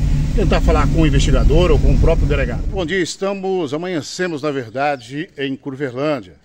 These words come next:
aonde o fato assustou, né? O pessoal amanheceu assustado. Dois irmãos aqui de Curvelândia entraram em vias de fatos e, de repente,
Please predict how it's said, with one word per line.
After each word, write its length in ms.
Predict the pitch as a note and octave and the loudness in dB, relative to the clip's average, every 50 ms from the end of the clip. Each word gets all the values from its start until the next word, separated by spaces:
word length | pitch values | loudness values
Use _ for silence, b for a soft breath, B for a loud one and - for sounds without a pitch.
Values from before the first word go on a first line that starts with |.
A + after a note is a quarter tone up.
| _ _ - | _ _ -14
aonde 360 | G2+ A2+ A#2+ C3+ C#3+ C3 C#3 | -12 -10 -8 -8 -8 -8 -10
o 60 | C#3+ | -12
fato 1000 | C3 - - B2+ B2 C3 C#3+ C#3 _ - E3 E3+ E3+ E3+ E3 D#3 C#3+ A2+ G2 F#2+ G2 A2+ | -12 -12 -10 -6 -4 -4 -4 -6 _ -10 -6 -4 -2 -2 -2 -2 -2 -4 -8 -10 -14 -16
assustou, 640 | A2 - - D#3 - - - - E3 F3 E3 - - _ _ _ _ - | -16 -16 -16 -16 -18 -16 -10 -6 -4 -4 -4 -6 -8 _ _ _ _ -20
né? 200 | - A2+ C3 C#3 - B B B B | -16 -14 -14 -16 -16 B B B B
O 20 | - | -10
pessoal 280 | D3+ C3+ - E3 D#3+ | -8 -6 -6 -4 -4
amanheceu 460 | D#3+ D#3+ D#3+ D3+ B2+ - - D#3+ D#3+ | -4 -4 -4 -4 -6 -6 -6 -6 -6
assustado. 540 | D3 - - D3 - - E3 C3+ A2+ F2 - _ _ - - B B B B B B B B - | -6 -8 -12 -16 -8 -4 -4 -4 -4 -4 -8 _ _ -20 -20 B B B B B B B B -8
Dois 240 | C3+ E3+ A3 G#3+ F3 | -2 -2 -2 0 -2
irmãos 500 | G#3+ F3+ E3 D3+ C#3 C3+ B2+ - - - _ _ - - _ - _ _ - - _ _ _ _ - | -2 -2 -2 -2 -2 -4 -6 -12 -16 -18 _ _ -20 -20 _ -20 _ _ -20 -20 _ _ _ _ -20
aqui 280 | A2 G#2+ - E3 D#3+ | -20 -16 -12 -12 -12
de 60 | C#3 | -10
Curvelândia 440 | D3+ D#3+ C#3+ D3 A#2+ C3 D3+ D#3 D#3 | -8 -6 -4 -4 -2 -2 -4 -4 -6
entraram 340 | D3 A#2+ G#2+ C#3 C#3+ C#3+ C3+ | -8 -8 -6 -6 -6 -6 -6
em 60 | B2+ | -8
vias 300 | G#2 A#2 C3 B2+ A#2+ A2+ | -8 -8 -10 -10 -10 -10
de 60 | - | -12
fatos 540 | - C3+ C#3 D3 - - - - - - - _ _ _ _ _ _ _ _ _ _ _ _ _ _ | -10 -8 -8 -8 -8 -12 -20 -20 -20 -20 -20 _ _ _ _ _ _ _ _ _ _ _ _ _ _
e, 80 | A#2+ A#2 | -16 -10
de 100 | C3 C#3+ | -8 -6
repente, 640 | D3 D3 - - C3 C3+ D3 C#3+ - - - _ | -6 -6 -6 -6 -6 -6 -6 -8 -10 -18 -20 _